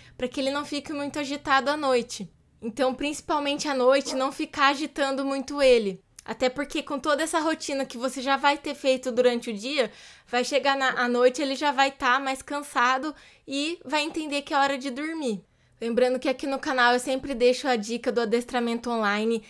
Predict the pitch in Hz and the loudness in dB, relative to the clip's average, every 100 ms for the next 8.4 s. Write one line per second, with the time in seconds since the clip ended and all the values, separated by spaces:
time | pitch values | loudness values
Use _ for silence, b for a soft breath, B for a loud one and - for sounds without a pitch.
0 | B B - 269 254 285 269 269 277 254 | B B -4 -2 0 2 2 2 -2 -2
1 | 254 262 262 262 247 262 269 285 302 277 | -2 -2 -2 0 2 4 2 -2 -6 2
2 | 254 285 - 254 254 269 262 262 262 294 | 2 2 2 0 0 -4 -2 -4 -2 -4
3 | - 269 269 - 302 233 240 247 B - | 2 2 2 0 0 0 0 -6 B 2
4 | 247 262 285 302 285 294 - 269 269 269 | 4 4 2 0 -2 -4 -2 -2 -2 -2
5 | 254 262 240 233 226 226 233 B B B | -2 -2 -2 -2 0 0 0 B B B
6 | 233 247 269 302 302 277 285 302 277 254 | 0 0 0 -4 -4 -4 -4 -4 0 2
7 | 254 254 254 262 247 247 240 247 247 254 | 4 2 0 -2 0 2 2 2 -2 -2
8 | 233 220 220 | -2 -2 -6